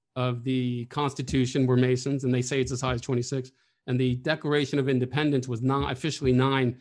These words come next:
and they say it's higher. Um, I mean, if jo-, they're all, almost everyone's a Mason, it doesn't matter. No one's in power globally who's not of a bloodline of a king or a queen from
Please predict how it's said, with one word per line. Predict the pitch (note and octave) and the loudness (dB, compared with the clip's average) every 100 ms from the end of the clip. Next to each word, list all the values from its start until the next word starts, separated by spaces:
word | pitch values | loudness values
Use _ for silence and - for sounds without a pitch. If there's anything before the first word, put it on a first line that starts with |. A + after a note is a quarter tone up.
| _ - | _ -6
and | B2 | -4
they | A#2+ | -2
say | C3+ A#2+ | -4 -6
it's | A2+ | -6
higher. | C3 C3 A2+ F#2 - _ _ _ _ | -2 -2 -2 -6 -16 _ _ _ _
Um, | B2 A#2+ A#2 A#2+ _ - | -4 -2 -2 -6 _ -2
I | |
mean, | D#3+ D3+ B2 - _ _ _ _ - | 2 2 0 -10 _ _ _ _ -10
if | G3 - - _ _ _ _ _ - | -8 -8 -12 _ _ _ _ _ -10
jo-, | C3+ E3+ - | -4 -4 -4
they're | D3+ E3+ | 0 2
all, | G3 A3 G3 - _ _ E3 | 4 2 0 -4 _ _ -4
almost | F#3 G#3 F#3 | 2 2 4
everyone's | F#3 G3+ C#3+ B2+ | 4 6 6 6
a | |
Mason, | D#3 F3 A#2 A#2+ A#2+ | 6 4 2 -2 -2
it | C#3 | -2
doesn't | G3+ F#3+ C#3 | -2 0 2
matter. | E3+ C3 | 2 4
No | B2+ E3+ | 6 8
one's | G#3 F3+ | 8 8
in | D3 | 6
power | B2 D3+ D3 C3 | 4 4 6 6
globally | B2+ C3+ D#3+ C3 A#2+ | 8 6 6 6 4
who's | C3 | 4
not | C3+ C3+ C3+ | 2 0 0
of | B2+ | -2
a | |
bloodline | A2 B2+ D#3 D3+ B2 B2 | -2 0 2 2 0 0
of | A#2+ | -2
a | B2 | -4
king | - D3 C3 | -4 -4 0
or | B2 | -2
a | |
queen | A#2+ D3+ D#3 C#3+ | -2 -2 0 0
from | B2+ A#2+ | -2 -6